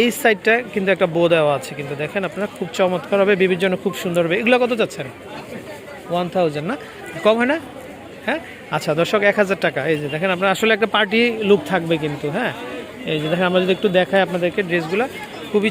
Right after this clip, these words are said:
চমৎকার হবে, মাত্র এক হাজার টাকা। আচ্ছা, তারপরে এই ডিজাইনটা যেটা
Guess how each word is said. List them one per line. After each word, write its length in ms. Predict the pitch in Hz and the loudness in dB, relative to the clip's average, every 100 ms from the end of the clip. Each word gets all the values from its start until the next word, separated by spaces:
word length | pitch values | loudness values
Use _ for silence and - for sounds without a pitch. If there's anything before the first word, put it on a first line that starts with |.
| 220 | 2
চমৎকার 380 | 214 214 233 214 | 2 2 0 2
হবে, 120 | 214 226 | 4 4
মাত্র 140 | 185 220 185 | 2 4 4
এক 40 | 185 | 2
হাজার 180 | 160 - | 0 -2
টাকা। 120 | 151 160 | 0 0
আচ্ছা, 160 | - 156 - - - | 2 -2 -4 -18 -2
তারপরে 240 | 196 208 226 - | 2 2 0 2
এই 80 | 262 240 | 2 4
ডিজাইনটা 320 | 185 175 170 160 | 4 4 4 2
যেটা 180 | 156 | 2